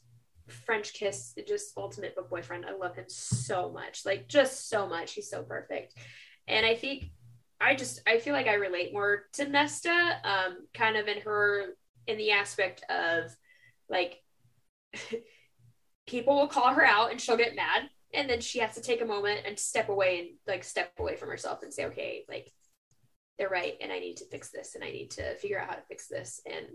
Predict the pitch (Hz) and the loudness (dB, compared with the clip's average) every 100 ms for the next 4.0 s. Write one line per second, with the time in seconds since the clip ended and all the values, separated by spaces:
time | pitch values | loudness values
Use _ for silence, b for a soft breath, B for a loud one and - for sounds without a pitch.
0 | - 185 196 180 175 - 175 185 185 - | -10 -8 -4 -4 -6 -4 -2 -2 -4 0
1 | 185 202 220 220 226 247 233 226 233 - | 0 2 0 0 -8 -6 0 2 0 -2
2 | 185 190 190 190 - _ 190 190 - 208 | -2 0 0 -2 -4 _ -4 -4 -4 -8
3 | 202 196 196 190 196 196 202 202 202 185 | -4 -2 -2 -4 0 -2 2 0 0 -2